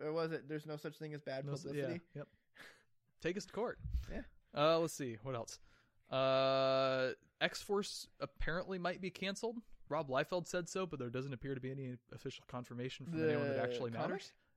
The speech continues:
Speaker 2: No, the movie.
Speaker 1: Okay, whoa, hold the fuck up. Why is Rob Liefeld involved in movies?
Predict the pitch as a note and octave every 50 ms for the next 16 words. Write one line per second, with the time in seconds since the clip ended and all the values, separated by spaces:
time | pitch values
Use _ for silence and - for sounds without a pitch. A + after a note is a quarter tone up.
0 | - D3+ E3 F3+ E3 C3+ B2 A#2+ A#2 A#2 C3+ D3 C#3 B2+ - - _ _ _ _
1 | _ _ _ _ _ _ _ _ _ _ _ _ _ _ _ _ _ _ _ _
2 | _ _ _ _ _ _ _ _ _ _ _ - - C4+ B3+ A3+ F#3+ D#3 - -
3 | - A#3 C4 C4+ B3+ A#3 G#3 F3+ - - - - A#3+ C4+ C4+ C4 A#3 - - A#3+
4 | G#3 - A3+ F#3+ D#3 - - - _ _ _ - E3 G3+ C#4 F4 F#4+ E4+ A3 F3+
5 | E3+ G3+ G#3+ A#3+ B3+ A3+ F#3+ F3 F3 F#3 G3 G3 - G#3+ G3 F#3 F3 F3+ F3 D#3+
6 | F3 F3 F3 E3+ D#3+ D#3+ D#3 D#3 D#3 D3+ C#3+ C3+ B2 B2